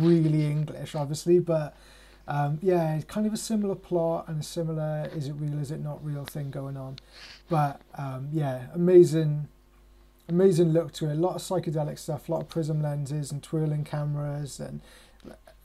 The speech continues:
like, the way it's shot is amazing. There's a lot of, um, really classic camera movies where they track with people, but then they'll whip pan into something else when they see something. And, uh, it's, it's got,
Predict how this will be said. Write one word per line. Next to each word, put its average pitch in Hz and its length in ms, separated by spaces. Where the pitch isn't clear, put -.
like, 156 200
the 160 80
way 175 300
it's 151 100
shot 147 400
is 139 120
amazing. 143 600
There's 160 140
a 185 60
lot 202 360
of, 160 220
um, 151 400
really 214 200
classic 220 420
camera 151 260
movies 147 380
where 160 80
they 147 80
track - 320
with 180 100
people, 139 200
but 135 120
then 143 180
they'll 143 160
whip 165 320
pan 139 280
into 131 200
something 151 420
else 151 320
when 143 160
they 135 80
see 151 260
something. 143 520
And, 139 300
uh, 139 160
it's, - 160
it's 170 140
got, 170 360